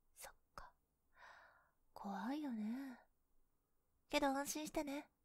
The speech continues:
今から私がするのは、君を愛しているからすることなんだよ。君が私以外の何にも考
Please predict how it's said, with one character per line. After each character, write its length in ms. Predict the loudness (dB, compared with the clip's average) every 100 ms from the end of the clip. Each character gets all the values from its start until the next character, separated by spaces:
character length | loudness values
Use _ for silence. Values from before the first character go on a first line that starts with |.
| _ _ _ _ -20 _ _ _ -20 _ _ _ _
今 260 | 0 4 6
か 120 | 6
ら 100 | 4
私 360 | 2 0 -2 0
が 100 | -2
す 160 | -2
る 80 | 0
の 220 | 0 0
は、 320 | -4 -8 -8 -14 _ _ _ _ _ -20 -20 _ -20 _ _ _ _ _
君 380 | 0 2 6 6
を 200 | 6 6
愛 180 | 6 2
し 60 |
て 120 | 2 2
い 120 | 4
る 120 | 2
か 160 | 4 2
ら 100 | 2
す 160 | 0
る 120 | -2 -2
こ 120 | 0
と 120 | 2
な 140 | 2
ん 80 | 2
だ 120 | -4
よ。 260 | -6 -4 -4 _ _ _ _ _ -20 -20 _ _ _ _ _ _ _ _ -2
君 280 | 2 4
が 140 | 4 2
私 460 | 2 0 0 2
以 20 | 0
外 220 | 2 2
の 160 | 2
何 340 | 4 4 2 0
に 140 | -2
も 160 | -2 -2
考 280 | -2 0